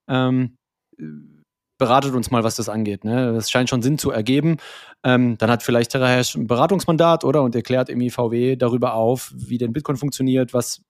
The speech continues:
bei ihren Anlagen vielleicht, wo sie Mining einsetzen können, et cetera.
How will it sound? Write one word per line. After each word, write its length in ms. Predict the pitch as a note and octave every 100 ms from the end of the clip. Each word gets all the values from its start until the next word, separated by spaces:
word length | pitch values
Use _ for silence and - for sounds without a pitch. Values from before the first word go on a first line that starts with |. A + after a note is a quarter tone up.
| _
bei 120 | A#2+
ihren 240 | A#2+ B2 C3+
Anlagen 420 | D3+ D3+ C3 C3+
vielleicht, 260 | - A#2+ -
wo 80 |
sie 80 | B2
Mining 320 | A#2+ C3+ E3+
einsetzen 460 | C#3 C3+ D3 - C#3+
können, 220 | - D3
et 100 | -
cetera. 320 | C#3 D3 D3+